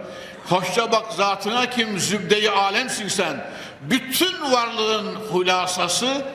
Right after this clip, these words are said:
zübdesi, özü sensin. Merdüm-i dide-i ekvan olan Adem'sin sen." Kainatın göz olarak kabul edildiğinde göz bebeği olan Adem sensin diyor. Rabbim ne güzel varlık,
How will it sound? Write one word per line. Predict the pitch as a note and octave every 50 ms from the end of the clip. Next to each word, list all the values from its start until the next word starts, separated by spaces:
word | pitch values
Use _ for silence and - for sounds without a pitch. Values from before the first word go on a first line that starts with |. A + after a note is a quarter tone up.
| - - -
zübdesi, | - - - D#3 F#3 - - - F3 E3+ F3 E3+ - - F#3 F3 F3 F3 -
özü | F3+ E3+ F3 E3 - D#3 F3 F3 E3 D3+
sensin. | C#3 - - - - F#3+ G#3+ A3+ A3 G#3+ E3+ - - F#3 D#3+ - - - - - - - - - _ _ - - - - - - - - -
Merdüm-i | B2 C#3 D3+ E3+ F3 E3+ D#3 C#3 C#3 F3+ G3 F#3+ F3+ E3+ D#3 D3+ -
dide-i | D3 E3 E3 E3 E3 E3 D#3 D#3 D3+
ekvan | D3+ C3 - - - - C#3+ F3 F3+ F3+ F3
olan | D#3+ D#3 D3+ D3 D3+
Adem'sin | D3 C#3+ C#3+ C#3 C#3+ C#3 C3+ - - C#3+
sen." | C3 - C#3+ C#3 C3+ A#2+ G#2+ - - - - - - - - - - -
Kainatın | E3 D#3 D#3+ D#3+ E3 E3 E3+ F3 E3+ E3 E3+ - A#3 A#3 A3+ G#3+ D#3+ - B2 A#2
göz | C#3 F#3+ A3+ A3+ - - F#3
olarak | F3+ E3+ D#3+ D#3+ D#3+ D#3+ - -
kabul | E3 E3 D#3 D#3+ E3 D#3+
edildiğinde | D#3+ D3+ D#3+ D#3 D3+ D#3 D#3 D#3 D#3+ F3 G#3 A3+ A#3 - - - - - A#2+ A#2+ A#2
göz | D#3+ D#3+ D#3+ D3 - -
bebeği | D3+ C#3+ D3+ D#3 D#3 D#3 D#3+
olan | D3+ D3 C#3+ C#3+ D3 D3 D3 D3 D3 -
Adem | C#3 C#3 C#3+ C#3 C#3 C#3+ C#3 C#3 C3
sensin | - - - - - D#3+ E3 E3+ E3 D#3+ D3 - - - - C#3 C3 B2 B2 B2 A#2
diyor. | A#2+ A#2+ A#2+ A#2 A2+ G#2+ F#2 - - - - - - - - - - - - - - - - - - - - - - - - _ _ - - - - - - -
Rabbim | D3+ E3 E3+ E3 F3 F#3+ F3+ D#3+ D#3 D#3
ne | F3 G#3
güzel | G#3 E3+ E3+ F#3+ F3+ D3 D3+ E3 D#3+ D#3 D3+ C#3+ C#3
varlık, | C#3 C3+ C3 B2+ B2+ B2 A#2 A2 A2+ - -